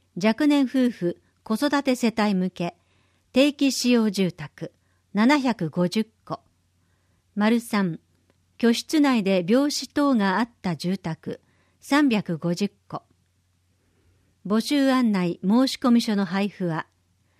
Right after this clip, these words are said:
土曜、日曜を除く十一月五日から十三日までに、都庁、区市町村窓口、都営住宅募集センター、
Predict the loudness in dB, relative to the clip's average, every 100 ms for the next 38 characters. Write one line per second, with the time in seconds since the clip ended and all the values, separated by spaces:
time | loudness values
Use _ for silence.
0 | _ _ _ -4 0 2 2 2 4 2
1 | 2 2 4 2 2 0 0 -2 -2 -4
2 | -4 _ _ -12 -2 0 2 0 0 0
3 | 0 0 0 0 -4 -6 -4 -2 -2 -2
4 | -2 -2 -2 -2 0 -2 -4 -8 -6 -2
5 | 0 0 -2 -4 -8 _ _ _ _ -4
6 | -2 0 -2 -2 -4 -10 _ _ -2 -2
7 | -2 0 0 0 0 2 2 0 0 -4
8 | -6 -10 -12 -14 _ _ _ -2 2 2
9 | 2 2 0 0 0 -2 -2 -2 -2 0
10 | -2 0 -2 -2 -2 -8 -8 -10